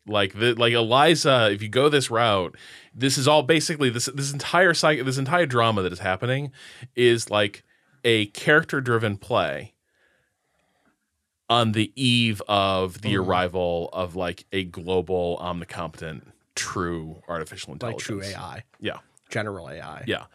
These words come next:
Speaker 2: Huh.
Speaker 1: Which changes the context, right? Like,
Speaker 2: Sure.
Speaker 1: it's all, like, it's all about Seattle in the moment. It's all about tech culture right now.
Speaker 2: Lo-, yeah,
Speaker 1: It's
Speaker 2: yeah,
Speaker 1: all
Speaker 2: the way
Speaker 1: about
Speaker 2: it's
Speaker 1: where we
Speaker 2: affecting
Speaker 1: fit
Speaker 2: its
Speaker 1: in this
Speaker 2: local
Speaker 1: moment.
Speaker 2: community, blah, blah, blah.
Speaker 1: But then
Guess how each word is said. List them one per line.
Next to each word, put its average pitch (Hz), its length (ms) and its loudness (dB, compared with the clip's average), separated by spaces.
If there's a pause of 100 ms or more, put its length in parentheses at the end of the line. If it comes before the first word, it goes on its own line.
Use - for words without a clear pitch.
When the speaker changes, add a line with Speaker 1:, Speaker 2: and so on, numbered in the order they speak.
(200)
Speaker 2:
Huh. 98 160 -12
Speaker 1:
Which 165 240 2
changes 220 440 4
the 127 80 -4
context, - 600 0
right? 123 260 4
Like, 143 120 4
Speaker 2:
Sure. 151 60 4
Speaker 1:
it's 151 80 -8
all, 165 260 6
like, 151 240 2 (320)
it's 170 120 2
all 190 160 4
about 208 160 -2
Seattle 151 460 4
in 107 80 2
the 95 80 0
moment. 120 460 2
It's 107 160 -8
all 107 180 2
about 101 320 0 (140)
tech - 240 -4
culture 113 420 -2
right 92 240 -2
now. 98 460 0
Speaker 2:
Lo-, 120 280 -2
yeah, 120 180 -2
Speaker 1:
It's 101 180 -2
Speaker 2:
yeah, 95 60 -2
Speaker 1:
all 127 180 6
Speaker 2:
the - 20 2
way 127 40 6
Speaker 1:
about 123 80 6
Speaker 2:
it's 123 40 0
Speaker 1:
where 120 140 6
we 117 80 2
Speaker 2:
affecting 120 180 -4
Speaker 1:
fit 135 60 6
Speaker 2:
its 113 80 -2
Speaker 1:
in 113 60 -4
this 104 120 -2
Speaker 2:
local 101 140 0
Speaker 1:
moment. 113 220 0
Speaker 2:
community, 127 360 -2
blah, 95 140 -10
blah, 95 120 -14
blah. 120 220 -2
Speaker 1:
But 139 120 2
then 156 360 4